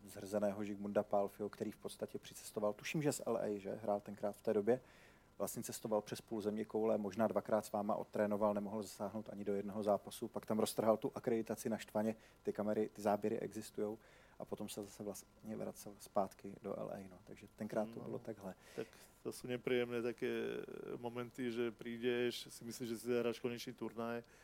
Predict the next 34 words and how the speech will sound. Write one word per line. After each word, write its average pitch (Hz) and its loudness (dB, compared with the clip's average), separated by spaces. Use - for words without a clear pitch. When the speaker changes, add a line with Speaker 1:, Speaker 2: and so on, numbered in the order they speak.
Speaker 2:
a 110 -14
nakoniec 107 -6
ho 110 -4
neodohráš 110 0
kvôli 107 -4
tomu, 110 -6
že 113 -4
nejaké 107 -6
regule 107 -2
ti 104 -12
to 104 -10
nedovolili, 101 -6
ako. - -8
Speaker 1:
Mhm. 101 -12
Speaker 2:
Chlapci 120 2
Speaker 1:
Takže 123 10
Speaker 2:
boli 143 8
nachystaní, 113 4
ale 101 2
proste, 104 -8
e, - -8
špatne - -6
to 110 -4
bolo 107 -2
nastavené, 104 -6
ja 101 -4
si - -12
myslím, 107 -10
z - -20
tých 107 -10
organizačných 104 -4
vecí, 98 -10
ako. 104 -12
Speaker 1:
Mhm. - -14